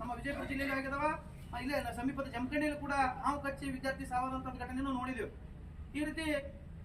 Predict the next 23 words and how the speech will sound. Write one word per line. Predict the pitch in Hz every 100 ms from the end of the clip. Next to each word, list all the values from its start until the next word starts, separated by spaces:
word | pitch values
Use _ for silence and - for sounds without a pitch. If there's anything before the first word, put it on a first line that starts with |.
| - -
ಎಲ್ಲ | 294 330
ಕಡೆ | 311 311 302 -
ರಾತ್ರಿ | 214 262 320
ಪೂರ್ತಿ | 294 302 302 302 277 277 - - - - 254
ಈ | 269
ಒಂದು | 262 262 269 247 -
ಕಾಡು | 254 302
ಪ್ರಾಣಿಗಳಿರ್ಬೋದು, | 277 277 277 277 254 262 277 294 - - - - - -
ಹಲವಾರು | 254 302 339
ಸಮಸ್ಯೆಗಳ | 269 294 294 277
ಮಧ್ಯೆ | 262 254 302 339 -
ಸಿಂಗಲ್ | - 262 -
ಫೇಸ್ | 277 269
ಅನ್ನು | 269
ಕೊಡ್ರಿ | - 277 302
ಅಂತೇಳಿ | 269 277 262
ದೊಡ್ಡ | 240 277
ಮಟ್ಟದ | 277 269
ಹೋರಾಟ | 254 262 269
ಮಾಡಿದಾಗಿ | 269 262 254 254 285 320 - - - -
ತಾವು | 262 294 285 262 - -
ನಮ್ಮ | 233 240
ಇಲಾಖೆಯ | 277 294 285